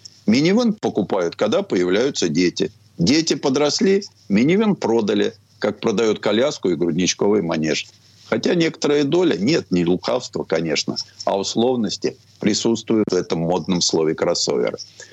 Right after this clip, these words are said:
Определение, мягко говоря, размытое,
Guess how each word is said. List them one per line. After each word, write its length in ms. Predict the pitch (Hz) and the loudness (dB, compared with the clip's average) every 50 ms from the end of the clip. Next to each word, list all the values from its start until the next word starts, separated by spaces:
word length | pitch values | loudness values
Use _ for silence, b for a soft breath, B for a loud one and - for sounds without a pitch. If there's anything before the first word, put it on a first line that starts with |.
| B B B B - | B B B B -6
Определение, 760 | 117 107 - 131 139 147 170 196 220 220 202 147 107 90 | -6 -2 -2 0 2 2 2 2 2 2 2 2 0 2
мягко 360 | 87 95 127 143 135 - - 117 | 2 2 2 2 0 -2 -2 0
говоря, 340 | 92 98 95 95 98 95 | 0 2 2 2 0 0
размытое, 680 | 87 98 101 87 95 85 87 87 - - - 62 53 57 | 0 0 0 -2 -2 0 0 -2 -2 -2 -4 -4 -4 -4